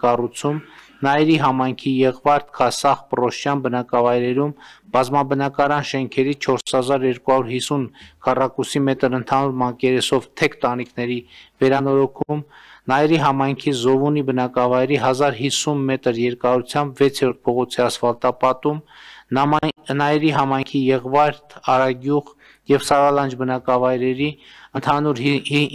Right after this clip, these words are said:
հինգ հազար յոթ հարյուր մետր երկարությամբ խմելու ջրագծի ցանցի կառուցման հիմնանորոգման աշխատանքներ, Նայերի համայնքի Քասախ բնակավայրում ութ հարյուր գծամետր երկարության ջրահեռացման ցանցի կառուցում,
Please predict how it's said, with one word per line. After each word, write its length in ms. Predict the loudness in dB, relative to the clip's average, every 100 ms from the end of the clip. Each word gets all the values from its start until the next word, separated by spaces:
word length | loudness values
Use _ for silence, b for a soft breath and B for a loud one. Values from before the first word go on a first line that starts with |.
| -2
հինգ 200 | 0 0
հազար 300 | 2 2 2
յոթ 180 | 0 2
հարյուր 240 | 2 0
մետր 320 | -4 -4 -4 -4
երկարությամբ 640 | -4 0 0 0 -4 -4
խմելու 420 | -4 0 0 0 0
ջրագծի 580 | 2 2 0 -4 -6 -8 -6
ցանցի 340 | -4 -4 -4 -4 0
կառուցման 520 | 0 0 -2 -2 -2 -8 B B B
հիմնանորոգման 840 | 0 2 2 2 2 0 -2 -2 -2
աշխատանքներ, 840 | -4 -6 -2 -2 -2 -4 -6 -6 -8 B B B B B B B
Նայերի 280 | 0 2 4 2
համայնքի 440 | 2 0 -4 -6 -2
Քասախ 340 | 0 2 0 0
բնակավայրում 800 | -2 -2 0 0 2 0 0 -4
ութ 120 | -2 0
հարյուր 220 | 0 -2
գծամետր 560 | -2 -2 -2 -2 -2 -2
երկարության 640 | -2 0 0 0 -4 -2 2
ջրահեռացման 800 | 2 2 2 0 -2 -4 -4 -2
ցանցի 360 | -4 -2 -6 -2
կառուցում, 640 | 0 2 0 -4 -4 -4